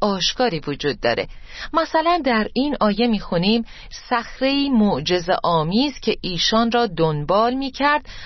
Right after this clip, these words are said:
و آن صخره مسیح بود.»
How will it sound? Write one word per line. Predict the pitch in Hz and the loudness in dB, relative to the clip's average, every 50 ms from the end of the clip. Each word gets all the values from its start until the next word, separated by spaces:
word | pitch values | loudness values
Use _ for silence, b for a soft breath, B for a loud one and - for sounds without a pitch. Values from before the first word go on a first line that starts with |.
| B B | B B
و | - 190 214 - - - | -4 -2 -2 -2 0 2
آن | 262 311 359 339 | 2 2 2 0
صخره | - - - - 196 175 175 - - - 196 208 226 | -2 -6 -2 -2 -2 -2 -2 -4 -2 0 2 2 4
مسیح | 240 220 208 196 - - - 320 302 220 - - - | 4 2 2 0 -2 -2 -2 -2 -2 -2 -2 -6 -8
بود.» | 117 135 - - - | -8 -8 -8 -10 -12